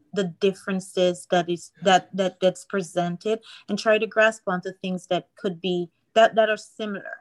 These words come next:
and things you can grow from. For me, connections create lasting opportunities 'cause you never know when it's gonna come back around. Um, and I'm living proof of that. Uh,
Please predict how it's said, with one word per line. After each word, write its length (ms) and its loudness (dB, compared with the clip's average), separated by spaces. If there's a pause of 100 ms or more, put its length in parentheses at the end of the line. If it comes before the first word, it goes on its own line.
and 160 -10
things 240 -6
you 80 -10
can 220 -4
grow 300 -8
from. 420 -4 (380)
For 100 0
me, 360 -2 (1000)
connections 640 -2
create 640 -2 (580)
lasting 800 0
opportunities 760 -8
'cause 260 -4
you 80 0
never 460 0
know 220 0
when 180 -2
it's 140 -12
gonna 260 -6
come 300 -2
back 320 -8
around. 400 -2 (380)
Um, 520 0 (180)
and 140 0
I'm 140 2
living 420 -8
proof 400 -10
of 220 -2
that. 300 -8 (360)
Uh, 200 -2